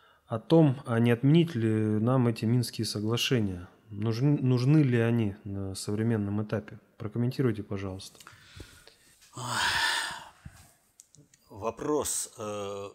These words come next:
Speaker 2: по Минским соглашениям, он и простой, и сложный. Но сложный не в том, что он многокомпонентный, а в том, что вокруг него, м, э, о Минских соглашениях накручено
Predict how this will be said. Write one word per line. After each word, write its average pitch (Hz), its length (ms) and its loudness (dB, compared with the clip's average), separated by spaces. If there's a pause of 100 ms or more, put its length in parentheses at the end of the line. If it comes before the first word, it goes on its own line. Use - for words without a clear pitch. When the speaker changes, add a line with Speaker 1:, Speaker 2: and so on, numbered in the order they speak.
(140)
Speaker 2:
по 117 60 -6
Минским 110 360 -10
соглашениям, 101 800 -10 (340)
он 127 240 -6 (120)
и 202 160 -4
простой, 82 600 -10 (160)
и 135 80 -10
сложный. 90 600 -6 (600)
Но 139 120 -4
сложный 156 440 0
не 151 140 -2
в - 80 -10
том, 185 420 0 (560)
что - 220 0
он 147 120 4
многокомпонентный, 143 1200 -4 (360)
а 123 140 2
в - 140 -8
том, 190 300 -4 (240)
что - 240 -6
вокруг 131 360 -2
него, 156 540 -2
м, 110 240 -12
э, 123 560 -10
о 123 60 -8
Минских 123 360 -4
соглашениях 117 600 -6
накручено 123 640 -6